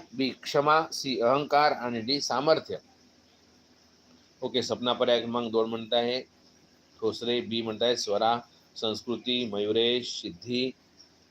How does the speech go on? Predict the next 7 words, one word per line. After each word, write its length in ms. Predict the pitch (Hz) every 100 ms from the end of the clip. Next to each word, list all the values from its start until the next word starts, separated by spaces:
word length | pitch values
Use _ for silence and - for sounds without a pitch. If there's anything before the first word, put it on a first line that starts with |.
| _ _ _ _ _
ओम 280 | 113 123 127
चिमनकर, 760 | 120 123 117 117 113 120 123 117 104
निखिल, 580 | 107 104 135 131 131 135 _ _ _ -
लावण्य, 540 | 113 107 120 127 127 127
आदित्य, 640 | 107 101 131 - - 127
सक्षम, 580 | 117 104 - 131 123 120
रिजवाना, 680 | 101 98 110 117 120 123